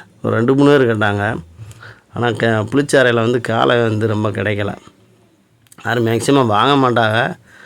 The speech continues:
ஆனா, ஒரு சில பேர் விரும்பி கேட்குறாங்க இந்த புளிச்சாறையில. "அந்த மாதிரி மாடு வந்தா எனக்கு சொல்லுங்க," அப்படின்றாங்க.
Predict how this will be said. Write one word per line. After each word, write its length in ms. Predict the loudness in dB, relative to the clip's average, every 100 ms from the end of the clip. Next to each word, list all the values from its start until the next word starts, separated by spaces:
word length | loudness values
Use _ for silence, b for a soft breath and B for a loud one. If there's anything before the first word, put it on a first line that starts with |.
| B B B B
ஆனா, 220 | -2 0 2
ஒரு 120 | 0
சில 180 | 0 2
பேர் 200 | 2 2
விரும்பி 420 | 0 0 0 0
கேட்குறாங்க 540 | 0 0 0 -2 -4 -10 _
இந்த 220 | -8 -4 -2
புளிச்சாறையில. 520 | 0 0 0 -2 -4 -8 b b b b b b b b b b _
"அந்த 140 | -4 0
மாதிரி 240 | 2 2
மாடு 180 | 2 2
வந்தா 260 | 2 2
எனக்கு 260 | 2 0 -2
சொல்லுங்க," 440 | -2 -2 0 -2
அப்படின்றாங்க. 640 | -2 -4 -4 -4 -6 -6